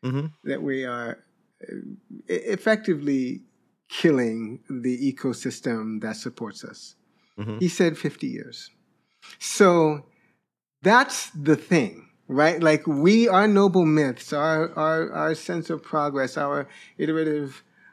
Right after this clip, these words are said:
Speaker 2: uh, uh, uh, actions kinda don't mean anything if we don't survive. And really, there's a question as to whether we,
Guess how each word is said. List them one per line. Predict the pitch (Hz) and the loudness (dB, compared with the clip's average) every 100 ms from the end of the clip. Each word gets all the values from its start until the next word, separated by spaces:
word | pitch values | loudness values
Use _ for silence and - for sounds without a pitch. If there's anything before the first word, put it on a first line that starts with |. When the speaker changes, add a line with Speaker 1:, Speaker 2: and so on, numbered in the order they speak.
| _ _ _ | _ _ _
Speaker 2:
uh, | 76 73 73 73 73 73 73 73 50 50 - _ _ _ | -6 -4 -2 -2 -2 -2 -4 -6 -8 -12 -18 _ _ _
uh, | - 50 50 - - _ - | -10 -10 -10 -12 -16 _ -10
uh, | 73 62 50 - _ _ _ _ _ _ | -8 -6 -8 -12 _ _ _ _ _ _
actions | 151 151 - 143 127 123 - _ _ _ _ _ _ - | -4 -4 -4 -8 -8 -12 -14 _ _ _ _ _ _ -6
kinda | 214 294 349 | -2 0 0
don't | 170 175 185 147 | 2 0 0 -4
mean | 151 139 | -4 -4
anything | 135 170 190 - 98 110 123 | -4 -4 -6 -6 -10 -10 -14
if | 127 120 | -14 -10
we | 135 170 | -4 -2
don't | 160 135 147 139 - - - _ _ _ | -4 -4 -6 -6 -10 -16 -20 _ _ _
survive. | _ - 170 208 - - - _ _ _ | _ -10 -8 -10 -12 -18 -20 _ _ _
And | 151 151 143 135 - | -2 -2 -4 -8 -12
really, | 208 147 170 190 165 | -6 0 4 4 2
there's | 147 139 127 | 0 -4 -4
a | 139 | -8
question | - 131 - 131 | -8 -10 -6 -8
as | 120 113 | -8 -10
to | - | -10
whether | 117 113 120 | -8 -8 -10
we, | 117 | -10